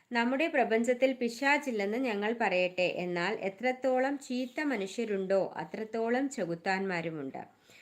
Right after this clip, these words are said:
ഇവിടെ പരലോകത്തിൻ്റെ താഴ്ന്ന തലത്തിലും ഭൂമിയിലും ഈ പിശാചുക്കൾ നിങ്ങളുടെ ലോകത്തെ ജീവിക്കാൻ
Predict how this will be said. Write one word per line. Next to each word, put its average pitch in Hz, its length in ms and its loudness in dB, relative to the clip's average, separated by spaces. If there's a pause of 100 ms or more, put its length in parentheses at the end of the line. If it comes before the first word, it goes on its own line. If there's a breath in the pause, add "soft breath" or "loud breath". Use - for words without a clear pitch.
(120)
ഇവിടെ 247 280 4
പരലോകത്തിൻ്റെ 269 920 4 (140)
താഴ്ന്ന 247 500 2
തലത്തിലും 202 540 0 (120)
ഭൂമിയിലും 208 680 0 (100)
ഈ 247 100 0
പിശാചുക്കൾ 196 840 -2
നിങ്ങളുടെ 220 420 0
ലോകത്തെ 175 500 -2
ജീവിക്കാൻ 165 540 -6